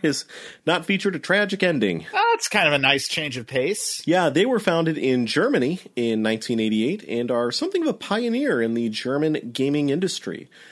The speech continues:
Speaker 1: Uh, the company first started out in Mulheim, but would end up in Dusseldorf, where the company still resides today. Jimmy Connor's Pro Tennis Tour is actually a port of their very first game, which was released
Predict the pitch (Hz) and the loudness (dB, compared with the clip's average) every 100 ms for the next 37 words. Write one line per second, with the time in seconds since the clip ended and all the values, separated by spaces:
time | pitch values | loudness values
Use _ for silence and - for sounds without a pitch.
0 | - - 110 107 151 143 143 135 127 123 | -18 -4 -2 -2 -2 -2 0 2 2 0
1 | - 233 - 180 156 131 135 - 117 117 | 0 -2 0 0 2 2 2 0 -2 0
2 | 117 113 147 196 190 190 196 202 175 143 | -2 -4 -2 -2 -2 0 0 0 0 0
3 | 120 131 - 190 180 185 - 135 135 127 | 2 0 0 2 2 0 -2 -2 0 0
4 | 117 117 214 254 151 104 101 95 80 - | -2 -2 0 2 0 0 0 0 -2 -10
5 | - - - - - 117 120 117 - 120 | -20 -20 -20 -12 0 2 2 0 -2 0
6 | 143 139 - 107 123 110 90 98 98 - | 0 0 -2 -2 0 -2 -2 -2 -4 -6
7 | 113 - 147 156 85 - - _ - 254 | -6 0 0 0 -4 -10 -20 _ -2 0
8 | 285 214 196 165 - - - 165 156 - | 2 2 4 0 -2 -10 0 2 2 0
9 | 151 - - 147 131 - 123 113 - - | 0 -2 -2 0 4 4 4 0 -4 -2
10 | 277 349 - 247 151 - 156 156 127 127 | -2 -2 0 2 2 2 0 0 0 0
11 | 113 117 120 143 - 123 117 - - 180 | 2 2 2 -2 -2 -2 -2 -6 0 2
12 | 190 85 87 - 110 127 113 117 117 - | 2 -2 -4 -6 -4 -2 0 0 0 -4